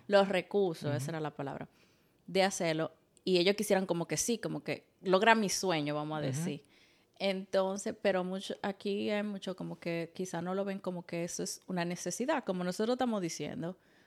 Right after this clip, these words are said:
Speaker 1: como yo puedo conseguir trabajo aunque yo no tenga. Ahora, lo que sí es que para ciertas posiciones que quizá te dan más comodidad o más, que tú puedas estar más tranquilo, puedes conseguir mejores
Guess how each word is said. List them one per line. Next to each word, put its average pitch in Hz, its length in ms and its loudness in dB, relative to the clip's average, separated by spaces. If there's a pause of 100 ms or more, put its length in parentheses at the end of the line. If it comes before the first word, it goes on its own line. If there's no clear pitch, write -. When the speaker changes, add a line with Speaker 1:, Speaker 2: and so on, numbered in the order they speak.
(100)
Speaker 1:
como 185 200 2
yo 185 140 6
puedo 226 240 6
conseguir 196 380 2
trabajo 180 340 4
aunque 170 200 -2
yo 156 100 -2
no 156 120 -2
tenga. 160 420 -4 (540)
Ahora, 190 440 6
lo 180 300 0
que 180 120 -4
sí 220 240 -4
es 185 320 -4 (120)
que 165 140 -2
para 165 300 0
ciertas 214 600 0
posiciones 165 800 -2
que - 160 -8
quizá 160 260 -6
te 180 160 -2
dan 175 240 -2
más 160 260 -2
comodidad 170 640 -2 (180)
o 160 160 -4
más, 160 640 -2 (720)
que 160 100 -2
tú 156 100 -10
puedas 180 200 -4
estar 180 140 -2
más 170 180 -4
tranquilo, 165 540 -6
puedes 156 280 -6
conseguir 175 400 -4
mejores 165 500 0